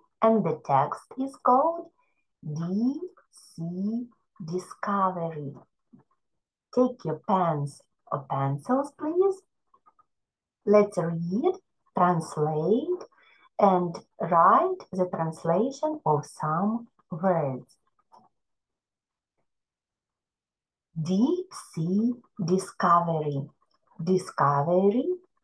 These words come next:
відкриття. Discovery, відкриття. It's going to be boring, complained Jack.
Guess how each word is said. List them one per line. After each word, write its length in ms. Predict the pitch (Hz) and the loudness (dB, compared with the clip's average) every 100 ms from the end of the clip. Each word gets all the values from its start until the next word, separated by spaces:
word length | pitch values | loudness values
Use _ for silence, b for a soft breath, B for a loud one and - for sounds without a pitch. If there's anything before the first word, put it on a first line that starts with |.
| _ - | _ -10
відкриття. 1600 | 147 170 254 - - 185 208 233 - _ _ - 165 147 156 156 _ _ _ _ _ _ - | -4 2 2 0 -2 0 0 -2 -10 _ _ -2 -2 0 -4 -8 _ _ _ _ _ _ -8
Discovery, 1300 | 160 165 135 - 135 127 131 151 175 196 214 302 359 _ _ _ _ | -4 -4 -6 -2 0 2 0 -2 -2 -2 -2 -4 -8 _ _ _ _
відкриття. 1300 | 160 156 220 - - 214 233 233 _ - 160 135 - _ _ _ _ - _ _ _ _ _ _ _ _ _ _ | -8 -2 -2 -2 -2 0 0 -4 _ -4 -2 -2 -6 _ _ _ _ -20 _ _ _ _ _ _ _ _ _ _
It's 200 | 269 247 | 2 2
going 540 | 220 233 349 480 480 466 381 | 2 4 6 6 2 4 4
to 140 | 359 | 4
be 200 | 339 349 254 | 2 2 6
boring, 800 | 277 370 415 339 233 170 143 139 _ _ _ _ | 6 8 6 6 4 2 0 -4 _ _ _ _
complained 760 | - 240 240 240 220 202 190 190 | 0 4 4 6 6 8 4 2
Jack. 380 | 185 196 160 | 2 4 4